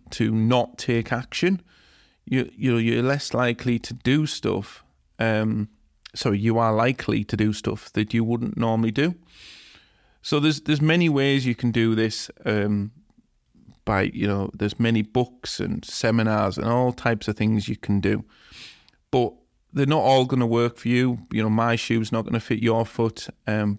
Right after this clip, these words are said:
but it's, it's one thing it is, is, is a constant journey to set that day up and then consistently work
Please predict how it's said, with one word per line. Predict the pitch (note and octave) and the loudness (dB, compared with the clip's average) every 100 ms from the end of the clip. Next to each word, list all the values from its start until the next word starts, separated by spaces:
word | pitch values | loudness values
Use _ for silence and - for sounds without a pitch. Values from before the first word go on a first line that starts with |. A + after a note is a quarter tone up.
| - | -2
but | A2+ G#2+ - _ _ _ _ | 0 -2 -6 _ _ _ _
it's, | A2 - - - | -8 -6 -10 -2
it's | A2 A#2 - - | -2 -2 -8 -6
one | B2 C3+ D#3 | 0 2 2
thing | C3+ A#2+ | 2 2
it | A#2+ | 2
is, | B2 A#2+ - - - | 2 0 -2 -12 -6
is, | A2 A2 A2 | -2 0 0
is | A2 | -2
a | A2+ | -2
constant | - A#2 A2+ A#2 G#2+ | -2 -2 0 -2 0
journey | A#2+ A#2 A#2+ B2+ - _ _ _ _ _ _ _ _ _ _ - | 2 2 2 0 -4 _ _ _ _ _ _ _ _ _ _ -8
to | B2+ A2 G#2+ G#2+ _ _ _ _ _ _ - | 0 0 0 -4 _ _ _ _ _ _ -10
set | - D3 - | -2 0 0
that | C#3 - | -2 0
day | A#2+ | 2
up | A2+ G#2+ - - | 2 0 -6 -6
and | A2+ A2+ | -2 0
then | A2 | -2
consistently | - A#2 A#2+ - - E3 - - B2 A2+ A2 | -2 -4 -2 -4 -2 -2 -2 -2 -2 0 -2
work | G#2+ B2+ C3 A#2+ G2 G#2+ - | 0 0 2 2 0 -4 -12